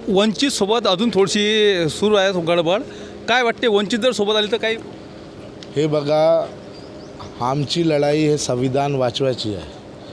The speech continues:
Speaker 2: आमची लढाई हे आ-, साम-, आमान-, आम जनतांची आहे. अगर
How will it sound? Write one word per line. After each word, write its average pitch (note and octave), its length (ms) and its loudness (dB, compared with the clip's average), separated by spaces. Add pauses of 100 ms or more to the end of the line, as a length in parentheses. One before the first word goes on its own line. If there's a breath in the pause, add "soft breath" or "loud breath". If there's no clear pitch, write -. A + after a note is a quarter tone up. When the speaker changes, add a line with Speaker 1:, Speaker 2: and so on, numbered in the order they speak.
(300 loud breath)
Speaker 2:
आमची C3+ 500 -2
लढाई C3 420 2
हे C#3 260 0
आ-, B2 220 0
साम-, B2 360 -4
आमान-, B2+ 400 -2 (360)
आम C#3+ 300 -2 (260)
जनतांची C3 640 -2
आहे. F#2 100 -8 (580 loud breath)
अगर E3 400 2